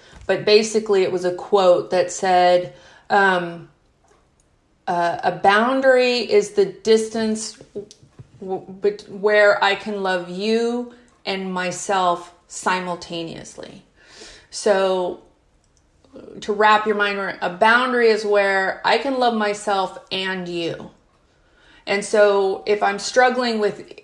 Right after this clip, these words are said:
either one of those, then some, my boundary has been transgressed and I need to step back. Um,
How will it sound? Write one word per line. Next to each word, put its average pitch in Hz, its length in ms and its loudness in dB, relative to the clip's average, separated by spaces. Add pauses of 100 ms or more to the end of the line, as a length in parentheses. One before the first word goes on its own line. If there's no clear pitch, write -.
either 240 320 0
one 214 260 -2
of 214 140 -2
those, 165 600 -4 (760)
then 190 580 -2 (720)
some, 214 380 -6
my 196 180 0
boundary 208 440 2
has 185 100 -4
been 180 260 -8
transgressed - 960 -8 (360)
and 185 100 -4
I 180 80 -2
need 185 220 -6
to 185 80 -8
step - 340 -6
back. 139 460 -2 (840)
Um, 175 220 -4